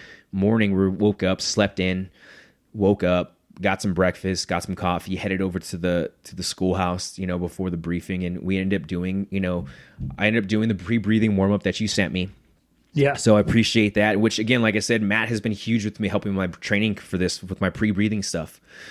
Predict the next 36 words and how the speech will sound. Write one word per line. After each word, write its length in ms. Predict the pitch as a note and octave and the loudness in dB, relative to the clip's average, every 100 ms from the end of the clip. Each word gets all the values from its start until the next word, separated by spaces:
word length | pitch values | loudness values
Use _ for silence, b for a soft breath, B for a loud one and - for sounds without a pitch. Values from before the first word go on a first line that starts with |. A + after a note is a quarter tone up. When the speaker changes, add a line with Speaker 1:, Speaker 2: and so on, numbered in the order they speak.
| B B B | B B B
Speaker 1:
I 120 | - A#2+ | 2 4
don't 160 | A#2 | 4
think 180 | A#2+ G#2+ | 2 0
without 420 | G#2+ G2+ E2+ G2 G#2 | 2 2 4 2 4
that, 140 | G#2+ | 4
I 60 | F#2+ | 2
probably 500 | - G2 G2+ G2 G2+ | 2 2 4 4 4
would 160 | F#2+ G2 | 4 4
have 320 | F#2+ F#2 - _ - | 2 -2 -12 _ -4
had 260 | - G2 | 0 0
s-, 280 | F2 - - - | 0 -2 -2 -2
a 60 | G#2 | 0
limited 420 | G2+ G#2 G2 F#2 | 2 4 2 0
capacity 480 | G2+ G2 F#2+ - E2+ | -4 -2 -2 -2 -8
performance 520 | F#2+ - F#2+ F#2 - | -10 -4 -2 -2 -4
because 260 | F#2 G2+ | -4 0
I 60 | F2+ | 0
wouldn't 220 | F2 F#2+ | 0 0
have 160 | F2+ E2 | -2 -2
been 120 | F2+ | -2
able 120 | E2+ | -2
to 80 | E2+ | -2
access 380 | F2 E2 F2 - | -4 -6 -8 -8
what 80 | D#2+ | -6
I 60 | |
had 100 | E2+ | -4
done 160 | - E2 | -4 -4
'cause 120 | - | -4
I 40 | F#2 | -4
hadn't 180 | F#2 | -4
done 140 | E2 F2+ | -4 -6
it 60 | |
before 240 | E2 - F2 | -6 -6 -6
in 60 | D#2 | -6
a 40 | |
while. 360 | D#2+ E2+ D#2+ | -6 -4 -6